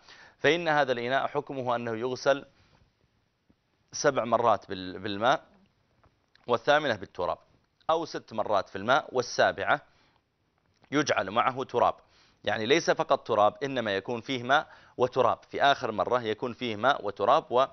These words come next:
ويغسل. وأذكر أني اطلعت على بحث لأحد الأطباء الألمان، آه، ذكر أنه عمل شيء من التجربة حول هذا، يقول: "إنني جعلت الكلب يلغ في إناء،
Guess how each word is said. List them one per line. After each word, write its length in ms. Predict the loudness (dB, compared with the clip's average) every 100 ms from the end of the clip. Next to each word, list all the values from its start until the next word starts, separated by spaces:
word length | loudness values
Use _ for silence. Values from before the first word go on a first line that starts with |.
| -6 -20 -4
ويغسل. 360 | -2 -2 -4 -2
وأذكر 540 | 0 0 0 0 0
أني 180 | -2 -6
اطلعت 400 | -2 2 2 0
على 200 | -2 -2
بحث 300 | 0 -2 -6
لأحد 360 | -8 -6 -6 -8
الأطباء 520 | -6 -6 -6 -2 -2
الألمان، 480 | -2 -6 -2 -4 -6 _ _ -20 -20 -14 0
آه، 480 | 2 4 4 4 4
ذكر 400 | 2 4 2 2
أنه 300 | 0 0 2
عمل 360 | 2 0 -2 -8 _ -8 -6
شيء 220 | -2 -2
من 100 | -2
التجربة 460 | -2 -2 0 -2 -4
حول 260 | -4 -4
هذا، 320 | 0 0 0
يقول: 300 | -8 -6 -4
"إنني 360 | -4 -4 -4 -8 -12 -20 -20 -18 -2
جعلت 340 | 2 4 2
الكلب 340 | -2 0 0
يلغ 240 | 2 2 0
في 260 | -4 -8
إناء، 260 | -2 0 0